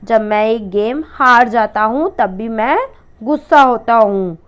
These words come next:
आपको गुस्सा जब भी आता हो उसके बारे में यहाँ पर लिख लेना। जैसे मैंने लिखा है कि जब मैं अपने भाई बहनों से लड़ती हूँ तब मुझे गुस्सा आता है, या मैं कोई गेम हार जाती हूँ तब मुझे गुस्सा आता है। नेक्स्ट है "I feel",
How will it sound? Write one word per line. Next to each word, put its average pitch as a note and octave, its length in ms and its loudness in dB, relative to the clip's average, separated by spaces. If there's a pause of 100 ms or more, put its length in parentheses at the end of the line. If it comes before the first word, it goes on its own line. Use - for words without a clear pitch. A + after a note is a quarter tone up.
(160)
आपको G#3 380 2
गुस्सा C4 380 -2
जब A3+ 300 -2
भी E4+ 120 2
आता B3 300 4
हो B3 180 4
उसके D4+ 340 -2
बारे G3+ 260 2
में A#3 160 -6
यहाँ G#3+ 260 0
पर C#4+ 100 4
लिख D4+ 220 -2
लेना। G3 380 0
जैसे F#3+ 240 -4
मैंने A3+ 220 -4
लिखा A3+ 240 -2
है A#3+ 60 0
कि A#3 100 -10
जब A3+ 160 -6
मैं A#3 140 -2
अपने A#3 240 -4
भाई A3 200 -2
बहनों G#3+ 220 -4
से A3 140 -12
लड़ती A3+ 280 -6
हूँ B3 100 -6
तब A#3+ 180 -4
मुझे A#3+ 260 -8
गुस्सा G#3 320 -4
आता G#3 240 0
है, G3+ 220 -2 (360)
या A#3 120 0
मैं A#3+ 140 -6
कोई B3 180 -4
गेम A#3 340 -6
हार B3+ 280 2
जाती B3 400 -2
हूँ B3 200 -6
तब C4 180 -2
मुझे B3+ 260 -6
गुस्सा A3 320 -2
आता F#3 260 2
है। E3 360 -4 (640)
नेक्स्ट A3+ 380 0
है E4 260 4 (360)
"I A3+ 180 4
feel", C#4+ 600 0